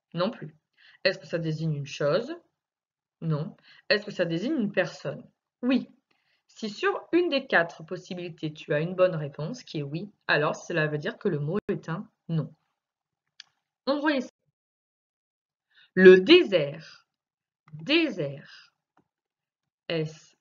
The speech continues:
un nom ou n'est-ce pas un nom ? Désert. Rappelle-toi de ce que je t'ai dit. Désert. Est-ce une personne ? Non.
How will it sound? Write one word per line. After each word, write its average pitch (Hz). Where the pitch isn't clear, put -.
un 165
nom 269
ou 160
n'est-ce 151
pas 285
un 175
nom ? 127
Désert. 170
Rappelle-toi 160
de 226
ce -
que 180
je 160
t'ai 160
dit. 156
Désert. 170
Est-ce 170
une 247
personne ? 156
Non. 185